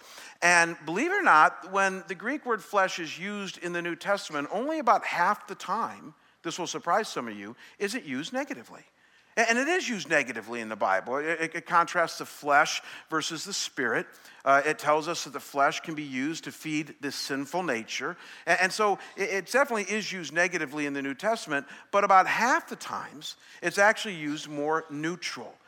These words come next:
And here's why. 'Cause all the word flesh means, I looked this one up too, is flesh. <laughs> It simply means the natural, bodily, human side of you. Anybody here today human?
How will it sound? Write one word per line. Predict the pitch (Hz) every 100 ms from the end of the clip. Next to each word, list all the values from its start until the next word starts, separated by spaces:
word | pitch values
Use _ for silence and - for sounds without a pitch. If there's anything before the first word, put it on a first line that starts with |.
| - -
And | 156
here's | 156 180 160
why. | 208 180 110 - - - -
'Cause | 175
all | 185 254
the | 240
word | 202 190 170
flesh | - - 185 170 -
means, | 160 226 247 107 110 185 - - -
I | 143
looked | 156 156
this | 170 -
one | 160
up | 139 131
too, | - 254 127 151
is | 127 127 170 - _ _ _ _ _
flesh. | - 311 - - - - _ -
<laughs> | - 165 - - - - -
It | 165
simply | - 196 208
means | 190 175 147
the | 160
natural, | 139 131 135 147 - - 190 190 220 208 - - 127
bodily, | 117 135 135 175 175 165 165 170 156 -
human | - - - 240 233 185 127 104 92 -
side | - - 120 104
of | 101 92
you. | 95 87 104
Anybody | 127 160 170 151
here | 170
today | 160 165 156
human? | 147 156 165 190